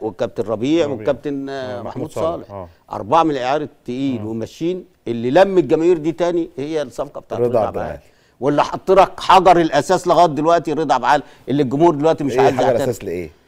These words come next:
Speaker 1: انك تاخد تمانية دوري ورا بعض.
Speaker 2: سبعة.
Speaker 1: س-، خمسة.
Speaker 2: سبعة، لا، سبعة.
Speaker 1: واخد بالك؟
Speaker 2: كانوا سبعة دوري.
Speaker 1: ف-، فانت
Speaker 2: اه.
Speaker 1: حطيت حجر اساس، اتحطت ايه،
Speaker 2: مم.
Speaker 1: خلاص.
Speaker 2: مم.
Speaker 1: ب-، هتقعد الفترة اللي جايه دي بتاخد دوري وانت حاطط رجل على رجل.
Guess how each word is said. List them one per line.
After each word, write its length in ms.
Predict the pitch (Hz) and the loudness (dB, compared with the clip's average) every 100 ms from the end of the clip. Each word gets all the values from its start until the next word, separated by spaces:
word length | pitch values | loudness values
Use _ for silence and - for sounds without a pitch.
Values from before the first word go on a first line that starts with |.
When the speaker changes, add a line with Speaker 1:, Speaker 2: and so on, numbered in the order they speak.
| _ _ _ _ 98 | _ _ _ _ -16
Speaker 1:
انك 180 | 107 98 | -14 -4
تاخد 260 | 147 - 123 | -4 -4 -6
تمانية 340 | 120 131 135 | -6 -4 -2
دوري 240 | 117 127 | -2 -2
ورا 140 | 110 92 | -4 -6
بعض. 320 | 98 101 - _ _ | -6 -6 -8 _ _
Speaker 2:
سبعة. 300 | - 95 76 _ _ _ _ _ _ _ _ _ _ - | -8 -8 -8 _ _ _ _ _ _ _ _ _ _ -8
Speaker 1:
س-، 160 | - - - | -4 -2 4
خمسة. 440 | 156 151 - 107 - _ _ _ _ - | 4 4 0 -10 -20 _ _ _ _ -8
Speaker 2:
سبعة، 240 | 92 76 | -8 -8
لا، 140 | 76 | -12
سبعة. 200 | - 82 - - | -12 -14 -14 -12
Speaker 1:
واخد 240 | 107 127 | -10 -4
بالك؟ 300 | 117 147 151 - | -2 -2 -4 -12
Speaker 2:
كانوا 160 | 90 | -14
سبعة 260 | - 98 87 | -8 -8 -8
دوري. 180 | 76 71 | -10 -14
Speaker 1:
ف-، 120 | 117 - - | -16 -12 -8
فانت 240 | 127 120 | -6 -4
Speaker 2:
اه. 40 | |
Speaker 1:
حطيت 460 | 123 135 - 196 208 | 0 0 4 4 4
حجر 360 | - 185 170 - | 0 4 2 2
اساس، 380 | 147 160 196 180 | 0 2 2 -2
اتحطت 640 | 131 151 190 - 190 - | -4 0 0 0 -4 -6
ايه، 200 | 143 147 131 | -10 -10 -4
Speaker 2:
مم. 140 | 190 196 - - | -4 -4 -14 -6
Speaker 1:
خلاص. 540 | 135 139 156 127 - _ | 0 2 2 2 -6 _
Speaker 2:
مم. 200 | 101 113 | -10 -8
Speaker 1:
ب-، 140 | 117 101 | -6 -6
هتقعد 420 | 117 170 170 135 | -2 0 0 0
الفترة 400 | 139 120 170 170 | -2 -2 -4 -4
اللي 120 | 143 | -4
جايه 140 | 143 165 | -2 -2
دي 80 | |
بتاخد 380 | 156 170 165 135 | -2 -4 -4 -4
دوري 220 | 160 165 | -4 -2
وانت 240 | 156 143 131 | -4 -6 -10
حاطط 300 | - - 135 | -10 -18 -14
رجل 220 | 147 127 | -10 -8
على 160 | 107 101 | -10 -10
رجل. 220 | 120 | -12